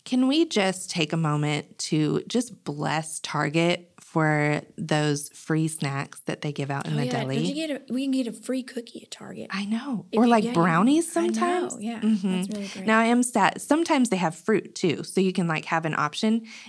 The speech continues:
Speaker 1: if you wanna
Speaker 2: Yeah.
Speaker 1: pretend like you're a good mom.
Speaker 2: <laughs>
Speaker 1: But, you know, but
Speaker 2: Like,
Speaker 1: they
Speaker 2: you
Speaker 1: do
Speaker 2: want a
Speaker 1: have an
Speaker 2: cookie?
Speaker 1: age limit on it 'cause I
Speaker 2: They
Speaker 1: think they
Speaker 2: do?
Speaker 1: know.
Speaker 2: <gasps>
Speaker 1: At mine, they, it's, like, twelve and under.
Speaker 2: Oh,
Speaker 1: And I think
Speaker 2: no.
Speaker 1: they know because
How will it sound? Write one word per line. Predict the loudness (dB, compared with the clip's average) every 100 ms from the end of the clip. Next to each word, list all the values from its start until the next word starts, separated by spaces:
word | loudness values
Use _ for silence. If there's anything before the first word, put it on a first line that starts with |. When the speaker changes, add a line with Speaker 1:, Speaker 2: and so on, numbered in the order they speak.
| -2
Speaker 1:
if | 0
you | 2
wanna | 2 0
Speaker 2:
Yeah. | 0
Speaker 1:
pretend | -2 -2 -2 0 2
like | 2 0 -4 -10 -12
you're | -6 -2 -2 -2 -4 -8 _ _ _ _ _ _ -8
a |
good | -6 -6
mom. | -6 -4 -6 -6 -8 -8 -14
Speaker 2:
<laughs> | -16 _ -18
Speaker 1:
But, | 0 2 2 -2 -14 -20 _ _ _ -2
you | 0
know, | 0 -2 -10 2
but | 6
Speaker 2:
Like, |
Speaker 1:
they | 6
Speaker 2:
you | 8
Speaker 1:
do | 8
Speaker 2:
want | 8
a |
Speaker 1:
have | 8
an | 6
Speaker 2:
cookie? | 6
Speaker 1:
age | 6 8 6
limit | 6 8 8 8
on | 4 4
it | 0 2
'cause | 4
I | 6
Speaker 2:
They | 6
Speaker 1:
think | 8 8
they | 8
Speaker 2:
do? | 8
Speaker 1:
know. | 6 6 2 0 -6
Speaker 2:
<gasps> | 6
Speaker 1:
At | 8 10
mine, | 6 6 6 6 6 0 -14 2
they, | 4 6
it's, | 4 4
like, | 2 2
twelve | 4 4 4
and | 2
under. | 0 -2 -4 -8 _ _ -2
Speaker 2:
Oh, | 4
Speaker 1:
And | 4
I |
think | 6 4
Speaker 2:
no. | 4
Speaker 1:
they | 6
know | 6 6 4 4
because | 2 2 0